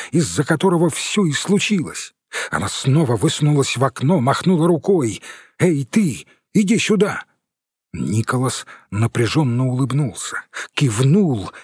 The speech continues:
и с неожиданной ловкостью скользнул по стволу вниз. Кажется, он ее не так понял.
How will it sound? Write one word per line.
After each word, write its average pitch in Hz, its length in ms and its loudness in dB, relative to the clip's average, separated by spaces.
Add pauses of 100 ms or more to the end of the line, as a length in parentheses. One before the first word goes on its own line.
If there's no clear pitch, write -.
(220)
и 107 80 -4
с - 160 -6
неожиданной 120 920 2
ловкостью 127 880 -2
скользнул 127 800 -2
по - 140 -2
стволу 151 480 0
вниз. 170 540 0 (480)
Кажется, 104 600 -4 (460)
он 123 180 2
ее 123 200 2
не 143 100 2
так - 300 -4
понял. - 440 -4